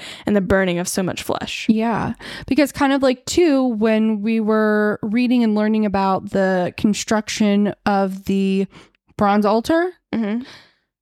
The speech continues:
Speaker 2: how they had bronze altar, yes, it had to, you know, it was important. So not only did it serve, like, the fact that it was made out of,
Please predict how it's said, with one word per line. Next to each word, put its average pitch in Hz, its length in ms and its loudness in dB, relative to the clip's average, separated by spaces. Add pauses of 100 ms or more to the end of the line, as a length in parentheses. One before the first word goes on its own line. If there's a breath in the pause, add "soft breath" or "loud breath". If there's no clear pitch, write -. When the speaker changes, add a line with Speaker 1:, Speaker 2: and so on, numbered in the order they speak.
(320)
Speaker 2:
how 220 300 2
they 208 160 2
had 202 540 -2
bronze 208 380 0
altar, 214 260 2
yes, 208 280 -2
it 208 80 -4
had 190 200 -4
to, 185 340 -2
you 208 160 2
know, 185 340 -2 (480)
it 214 80 2
was 196 140 2
important. 247 540 2
So 208 180 0
not 196 240 -2
only 202 220 0
did 190 160 0
it - 100 -4
serve, 196 320 -2
like, 185 200 -2
the 196 80 -2
fact 185 240 -2
that 185 60 0
it - 40 2
was 180 100 0
made 180 200 0
out 170 120 2
of, 175 300 -4